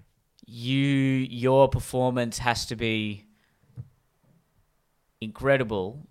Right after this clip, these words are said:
and you have to lift them out of that rut.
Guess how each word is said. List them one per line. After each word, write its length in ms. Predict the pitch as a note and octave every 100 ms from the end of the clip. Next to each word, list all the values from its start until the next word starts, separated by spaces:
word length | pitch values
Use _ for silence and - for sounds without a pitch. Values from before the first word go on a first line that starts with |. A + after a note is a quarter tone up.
| -
and 260 | A2 G#2+ -
you 180 | - A#2
have 140 | A#2 -
to 80 | A#2
lift 300 | A#2+ C3 B2+
them 120 | A2
out 200 | A2 A#2+
of 120 | A2
that 180 | G#2+ E2
rut. 440 | G2 A2 G2+ F#2+